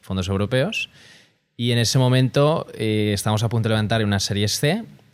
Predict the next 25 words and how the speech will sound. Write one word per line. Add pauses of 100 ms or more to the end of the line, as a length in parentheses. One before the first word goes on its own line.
y
ya
habíamos
abierto, (800)
eh,
o
sea,
nos
habíamos
ido
fuera
de
España,
habíamos
abierto
en
Londres, (100)
en
Italia, (300)
eh,
en
dos
ciudades
de
Italia,